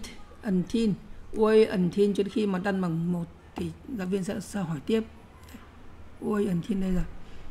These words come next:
Đây. Thế này mới đúng nhé. Đó. Đăng bằng một. Chờ cho cái đăng bằng một thì mới hỏi, thì mới làm tiếp. Còn, à, gì? Còn cái, um, cái bên này là mình, à,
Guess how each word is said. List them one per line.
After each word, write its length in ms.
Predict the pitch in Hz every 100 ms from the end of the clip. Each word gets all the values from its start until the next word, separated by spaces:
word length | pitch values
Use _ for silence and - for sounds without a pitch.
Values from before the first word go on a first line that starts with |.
| - - - - - - -
Đây. 100 | - - - - - - - -
Thế 80 |
này 200 | 208 190
mới 80 | 180
đúng 180 | 185 208
nhé. 160 | 233 226 277
Đó. 340 | 180 185 220 - - - - - - - - - - - - - - - - - - - - - -
Đăng 380 | - 202 202 190
bằng 200 | 170 170
một. 180 | 185 175 - - - - - - -
Chờ 220 | - 196
cho 100 | 170
cái 80 | 196
đăng 180 | 202 185
bằng 160 | 175
một 160 | 175 170 - - - - - - - - - -
thì 200 | 208 170
mới 120 | 190
hỏi, 200 | 185 175
thì 80 | -
mới 80 | 175
làm 120 | 185 165
tiếp. 160 | 240 254 - - - - - -
Còn, 400 | 214 208 202 202
à, 340 | 202 196 196
gì? 220 | 196 196 185 - - -
Còn 300 | 208 202 185
cái, 160 | 233
um, 200 | 233 226
cái 260 | 220 214 196
bên 160 | 233 226
này 160 | 220
là 140 | 196 185
mình, 480 | 185 240 208 196 196
à, 160 | 190